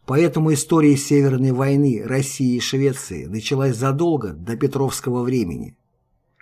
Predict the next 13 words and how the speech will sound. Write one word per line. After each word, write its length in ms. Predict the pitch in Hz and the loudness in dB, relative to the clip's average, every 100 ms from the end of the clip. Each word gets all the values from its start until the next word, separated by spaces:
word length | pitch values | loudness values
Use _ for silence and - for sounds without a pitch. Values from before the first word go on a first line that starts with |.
| _ _ - | _ _ -18
Северная 600 | - 143 156 165 165 160 | -2 2 4 2 0 0
война, 400 | 160 170 190 185 | 0 0 0 -2
которую 440 | 107 107 113 110 | -4 -6 -4 -4
Пётр 320 | 107 135 127 | -2 -2 0
Великий 460 | 131 139 143 139 135 | 2 4 4 2 2
начал 480 | 135 135 135 135 123 | 2 0 0 -2 -4
в 160 | - | -8
тысяча 440 | - 151 135 - 127 | -4 -2 -2 -6 -8
семисотом 580 | - 139 123 143 127 127 | -2 -4 0 0 0 -2
году 440 | 123 131 156 143 - - - | -2 -2 -2 -4 -12 -12 0
неудачной 600 | 135 151 156 139 - 123 | 2 2 2 0 -2 -4
осадой 460 | 117 - 127 117 117 | -4 -2 -2 0 2
Нарвы 580 | 123 127 92 80 71 | 2 0 -4 -8 -14